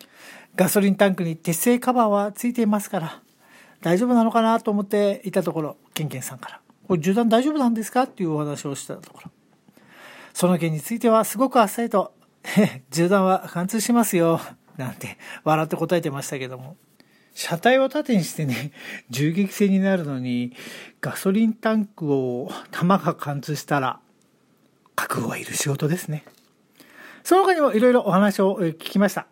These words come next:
ヘリコプターからね、落下傘をつけて、えー、車体を落っことすとか。あと、災害派遣で流れが急な川をね、「おい、渡れ」というふうに命令されたらしいんですけども、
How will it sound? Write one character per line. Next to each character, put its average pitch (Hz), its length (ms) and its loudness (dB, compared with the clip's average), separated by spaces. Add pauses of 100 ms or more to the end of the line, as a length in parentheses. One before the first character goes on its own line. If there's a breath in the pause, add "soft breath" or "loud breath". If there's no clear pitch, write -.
(160)
ヘ 165 100 -4
リ 180 140 6
コ 185 120 0
プ 165 100 -10
タ 139 160 -2
ー - 20 -14
か 135 80 -4
ら 123 80 -6
ね、 170 320 2
落 - 160 -12
下 220 80 4
傘 196 220 0
を 147 160 -4
つ - 140 -16
け 151 120 -2
て、 147 100 -6 (160)
え 127 120 -12
ー、 - 20 -10
車 - 180 -10
体 151 240 0
を 139 140 -2
落 127 80 -10
っ - 40 -20
こ 151 120 -4
と 151 120 -2
す - 80 -10
と - 100 -10
か。 - 180 -14 (1080 soft breath)
あ 165 100 0
と、 170 240 0
災 240 200 4
害 302 120 4
派 285 220 2
遣 196 180 2
で 147 220 -6 (340)
流 185 200 6
れ 269 120 4
が 214 140 2
急 214 200 0
な 214 140 2
川 196 240 4
を 143 80 -4
ね、 147 180 -6 (100)
「お 175 120 2
い、 - 20 2
渡 147 260 2
れ」 208 140 4
と 202 160 -6
い 151 80 0
う 143 40 -4
ふ - 20 -8
う 131 40 -8
に 131 200 -6
命 160 160 0
令 160 140 0
さ 156 120 -2
れ 147 60 -2
た 147 100 -4
ら 143 120 -4
し - 100 -10
い - 20 -6
ん 127 60 -8
で 117 80 -10
す - 100 -14
け 127 60 -14
ど - 100 -14
も、 - 220 -20